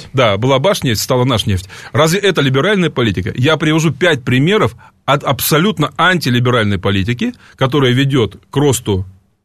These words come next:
цен, которая ведет к росту тарифов, которая ведет к росту процентных ставок из-за монополизации банковского рынка, девальвации рубля, оттоку капитала и так далее.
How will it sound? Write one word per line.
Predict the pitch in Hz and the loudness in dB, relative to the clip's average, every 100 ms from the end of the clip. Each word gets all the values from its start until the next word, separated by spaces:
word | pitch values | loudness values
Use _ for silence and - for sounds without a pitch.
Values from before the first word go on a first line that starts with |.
| _ - | _ -4
цен, | 175 233 247 | 0 2 0
которая | - 110 123 113 | -2 -2 0 0
ведет | 117 123 101 | 0 0 -2
к | 123 | 0
росту | 123 - 98 | -2 -2 -2
тарифов, | 123 220 247 226 - - - - - | 0 0 0 -2 -4 -20 -20 -20 -6
которая | 127 123 131 | -2 2 2
ведет | 123 135 120 | 2 2 0
к | - | 0
росту | 131 123 110 | -2 -2 -2
процентных | 113 - 110 110 | -2 -2 -2 -2
ставок | - 208 214 175 | -2 -2 0 0
из-за | 143 151 | 0 2
монополизации | 147 147 147 147 135 135 | 0 2 2 2 2 2
банковского | 135 123 113 - 120 | 2 2 0 0 2
рынка, | 120 113 101 | 2 2 2
девальвации | 117 123 127 117 113 | 2 2 0 -2 -2
рубля, | 120 156 196 | -2 0 0
оттоку | 127 117 98 | 0 -4 -4
капитала | 113 107 165 156 | -8 -4 -2 0
и | 107 | 0
так | 92 | -2
далее. | 90 78 | -4 -6